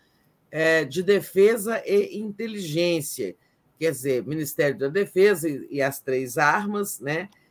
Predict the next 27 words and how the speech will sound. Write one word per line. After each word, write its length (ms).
E 920
também 640
a 80
área 240
de 160
inteligência, 840
quer 200
dizer, 460
a 140
bim, 480
né? 280
A 80
transição 720
na 280
bim, 500
isso 180
é 80
uma 160
coisa, 400
vocês 280
sabem, 460
delicada, 880
né? 140
A 40
arapongagem 920
tá 180
aí, 460